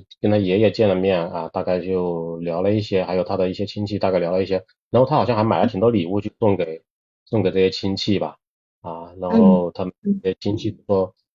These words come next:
Speaker 1: 都说他好像，就是夸奖了他啦，就是说，嗯，呃，他好像自己闯出一片天地来了，啊，那种，他就很开心，然后就跟他们就很熟络了，开始还挺，感觉还挺冷漠的，啊。
Speaker 2: 嗯。
Speaker 1: 后来，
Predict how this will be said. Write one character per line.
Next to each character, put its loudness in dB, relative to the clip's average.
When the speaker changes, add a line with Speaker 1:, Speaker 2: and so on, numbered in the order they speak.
Speaker 1:
都 -6
说 -2
他 0
好 -4
像， -2
就 -2
是 0
夸 2
奖 2
了 -6
他 -8
啦， -4
就 -4
是 -6
说， 2
嗯， -10
呃， -12
他 -2
好 -8
像 -4
自 -4
己 -6
闯 -6
出 -4
一 2
片 2
天 0
地 2
来 4
了， -6
啊， -14
那 -4
种， -8
他 -8
就 -6
很 -8
开 -2
心， -4
然 -2
后 -4
就 -4
跟 -4
他 -4
们 -4
就 -4
很 -10
熟 -6
络 2
了， 2
开 -2
始 -4
还 -2
挺， -14
感 -6
觉 2
还 0
挺 -4
冷 2
漠 2
的， -6
啊。 -16
Speaker 2:
嗯。 2
Speaker 1:
后 8
来， 6